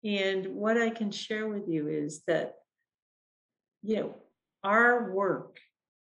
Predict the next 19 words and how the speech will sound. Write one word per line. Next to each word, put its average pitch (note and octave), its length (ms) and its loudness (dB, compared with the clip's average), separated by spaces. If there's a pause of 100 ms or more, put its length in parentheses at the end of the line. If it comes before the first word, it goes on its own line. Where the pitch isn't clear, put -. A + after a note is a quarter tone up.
(120)
is F3 160 -4
not D#3+ 260 -2
done, E3+ 560 -4
but E3+ 140 2
it's F3 200 -2
to - 140 -8
prepare F3+ 580 -4
now D#3+ 340 -4
the D#3 80 -8
leaders, D3 760 -6 (220)
um, D3+ 260 -10
that E3 100 -2
are D#3+ 40 -2
gonna D#3 240 -2
impact D#3+ 640 -4 (500)
the - 60 -6
next - 580 -6 (480)
seventy - 480 -4
years. - 540 -18